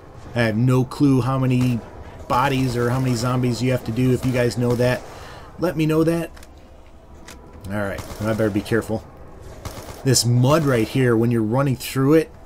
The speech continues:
it is, uh, really slows you down, so you gotta be really careful. Oh crap, oh crap. I don't wanna get that bomb 'cause I really wanna maximize my points. So, and get headshots. What hit me? Just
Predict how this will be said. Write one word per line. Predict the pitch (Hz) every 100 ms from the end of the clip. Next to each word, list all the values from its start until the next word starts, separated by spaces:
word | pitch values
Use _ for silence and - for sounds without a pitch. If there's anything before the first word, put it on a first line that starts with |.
| - -
it | 120 113
is, | 117 117 113 101 107
uh, | 107 104 101 98 95 92
really | 110 143 156 107
slows | 98 - 127 120 107
you | 110
down, | 104 117 104
so | 92 101
you |
gotta | 127
be | 107
really | 98 95 123 117
careful. | 101 - 131 143 147 - 165
Oh | 175 185 185 190 190 190 180 170 175
crap, | 147 139
oh | -
crap. | 170 107 107 - - - - - - - -
I | 120
don't | 165
wanna | 160
get | 143 131
that | 113
bomb | 110 123 120
'cause | - 107
I |
really | 107 135
wanna | 135 120
maximize | 110 110 - 110 104
my | 104 92
points. | - 135 135 127 - - - - - - - - - - -
So, | - - 104 101 101 101
and | 104 113 110 98
get | 117 -
headshots. | 147 147 - 175 175 180 175 - - -
What | 143
hit | 170
me? | 147 98
Just | 120